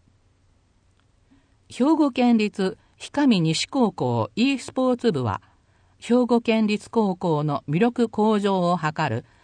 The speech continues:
丹波市の交付金を受け、二千二十三年、令和五年秋から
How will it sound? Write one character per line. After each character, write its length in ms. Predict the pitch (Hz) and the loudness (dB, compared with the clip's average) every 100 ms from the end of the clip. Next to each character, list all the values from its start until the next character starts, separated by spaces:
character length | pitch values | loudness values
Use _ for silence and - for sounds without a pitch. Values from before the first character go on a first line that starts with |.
| _ _ | _ _
丹 280 | - 254 277 | -2 2 2
波 120 | 269 | 0
市 140 | 240 190 | -2 -2
の 140 | 147 | -2
交 220 | - 196 220 | -2 -2 -2
付 140 | - | -6
金 260 | - 190 180 | -4 0 0
を 140 | 160 | 0
受 300 | 143 147 104 | -2 -4 -8
け、 20 | - _ _ _ _ _ _ _ _ | -8 _ _ _ _ _ _ _ _
二 120 | 214 | -2
千 260 | 226 311 240 | 2 2 4
二 180 | 240 233 | 4 2
十 260 | 196 160 | 2 0
三 340 | - 156 160 165 | -2 -2 -2 -2
年、 280 | 139 131 - _ _ _ - | -4 -6 -12 _ _ _ -2
令 240 | 233 269 | 2 2
和 140 | 220 135 | 2 0
五 160 | 139 | -2
年 260 | 165 170 143 | -2 -2 -4
秋 280 | 196 233 - | -6 -8 -8
か 140 | 117 | -6
ら 160 | 107 | -6